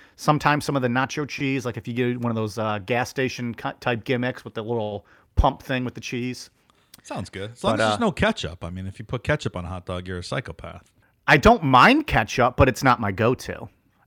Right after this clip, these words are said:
Speaker 1: And recently I had tried, uh, one of our listeners, uh,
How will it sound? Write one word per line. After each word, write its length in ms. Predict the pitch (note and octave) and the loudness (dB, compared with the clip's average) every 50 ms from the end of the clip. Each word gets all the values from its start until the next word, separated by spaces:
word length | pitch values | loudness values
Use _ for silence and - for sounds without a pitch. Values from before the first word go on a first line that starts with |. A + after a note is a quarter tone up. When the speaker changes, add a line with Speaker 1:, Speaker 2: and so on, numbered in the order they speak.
| _ - - - _ | _ -20 -20 -2 _
Speaker 1:
And 280 | C#3+ C3 B2 B2 B2 B2+ | 4 4 6 4 4 6
recently 600 | D3+ D#3+ D3+ - - D#3+ - D#3+ D3 D3 C#3+ D3 | 6 6 4 4 0 -2 -2 0 0 2 2 4
I 120 | C#3 B2+ | 4 4
had 180 | A#2+ G#2+ A#2+ A2 | 2 2 0 -2
tried, 600 | - - - C3+ B2+ B2 A#2+ A#2+ A#2 A#2+ A#2+ A#2+ | -4 -2 0 4 6 6 6 6 4 2 2 2
uh, 400 | B2+ A#2 A2+ A2 A2 G#2+ G#2 G2+ - - - - _ _ _ _ _ | 2 2 2 2 2 0 0 -2 -6 -12 -20 -20 _ _ _ _ _
one 160 | - B2+ C3 | 0 4 6
of 120 | B2 A#2+ A#2+ | 6 8 8
our 260 | B2 A#2 A2+ A#2 A#2+ | 8 8 8 6 6
listeners, 720 | A#2+ B2 B2+ - - - C3 A#2 A2+ A2+ A#2 A2 F#2 - - | 4 4 2 2 0 -2 0 0 0 0 -2 -4 -4 -2 0
uh, 360 | A#2+ A2 A2 G#2+ G#2 G#2+ G#2+ | 2 2 2 2 2 0 -2